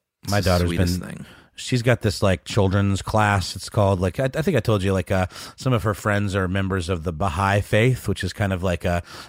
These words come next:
Speaker 2: interfaith kind of, you know, it's a religion, but it's also just sort of a philosophy. And, uh, it's very, very nice. All the kids that are part of this are just lovely, really well behaved, really
Speaker 1: Wow.
Speaker 2: thoughtful. They do a lot of stuff in the community. They do a lot of, like,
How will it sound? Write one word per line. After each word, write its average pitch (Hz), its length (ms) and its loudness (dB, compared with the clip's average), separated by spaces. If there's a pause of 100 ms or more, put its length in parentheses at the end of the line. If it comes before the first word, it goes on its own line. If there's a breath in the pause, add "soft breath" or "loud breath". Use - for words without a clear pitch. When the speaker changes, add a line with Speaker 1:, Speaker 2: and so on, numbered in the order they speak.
(140)
Speaker 2:
interfaith 101 960 0
kind 101 240 0
of, 90 320 0 (260 loud breath)
you 95 140 -2
know, 92 400 0 (100)
it's 135 140 -8
a 170 60 4
religion, 104 480 2
but 98 100 2
it's 98 140 -2
also 101 240 0
just 90 200 -4
sort 95 120 -2
of 87 80 -2
a 87 60 -2
philosophy. 90 720 0
And, 87 160 0 (260 loud breath)
uh, 90 300 2
it's 95 140 -6
very, 156 200 4
very 110 220 4
nice. 87 280 0
All 123 300 6
the 120 80 6
kids 101 320 0
that 95 100 2
are 95 80 2
part 98 220 0
of 90 80 -2
this 87 180 -2
are 85 80 -6
just 85 160 -6
lovely, 113 400 4
really 107 220 4
well 101 160 4
behaved, 95 380 2
really 101 160 2
Speaker 1:
Wow. 98 80 -2
Speaker 2:
thoughtful. 95 260 0
They 92 80 -2
do 95 60 0
a - 20 0
lot 92 140 0
of 90 100 0 (240 loud breath)
stuff - 300 0
in 104 80 0
the 95 60 2
community. 101 680 2
They 95 120 -2
do 95 140 -2
a 92 60 2
lot 90 160 0
of, 87 100 -2
like, 90 320 -4